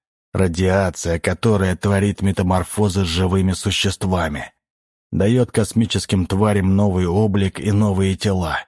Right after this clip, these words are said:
Превращает людей в бестелесные сущности, которые могут переноситься в любое место, куда пожелают,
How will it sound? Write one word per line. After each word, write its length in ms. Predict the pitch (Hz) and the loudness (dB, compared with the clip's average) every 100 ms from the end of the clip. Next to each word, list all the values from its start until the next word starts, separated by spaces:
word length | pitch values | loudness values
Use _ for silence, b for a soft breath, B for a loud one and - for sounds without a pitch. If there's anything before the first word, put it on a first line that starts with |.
| _ _ - | _ _ -4
Превращает 680 | 113 127 120 - 120 113 - | 0 2 2 2 2 0 0
людей 480 | 98 92 98 110 90 | -2 0 0 0 0
в 80 | |
бестелесные 880 | 85 98 - 101 98 98 - 101 98 | -2 -4 -2 0 2 0 0 0 0
сущности, 800 | - - 95 - 87 80 - 87 | -2 -2 -2 0 -4 -4 -6 -6
которые 440 | - 107 123 104 | -2 0 2 2
могут 380 | 104 117 101 95 | 2 2 0 -2
переноситься 800 | - 101 98 95 - 113 95 107 | 0 0 0 -2 -2 -2 -2 -2
в 80 | 90 | 0
любое 400 | 98 95 113 107 | 0 2 2 4
место, 460 | 107 107 90 - 95 | 2 2 -2 -4 -4
куда 260 | 101 98 | -2 0
пожелают, 760 | - 90 87 90 107 101 82 | -2 -2 0 0 2 0 -2